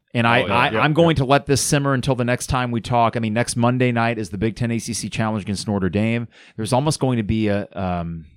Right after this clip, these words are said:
Speaker 1: a desperation. Like,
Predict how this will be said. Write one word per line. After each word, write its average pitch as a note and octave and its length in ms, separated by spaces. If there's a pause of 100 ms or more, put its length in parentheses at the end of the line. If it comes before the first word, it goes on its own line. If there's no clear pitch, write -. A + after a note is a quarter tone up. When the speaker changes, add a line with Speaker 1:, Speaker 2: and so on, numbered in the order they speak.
(1040)
Speaker 1:
a B2 60
desperation. A2 960 (380)
Like, A#2 140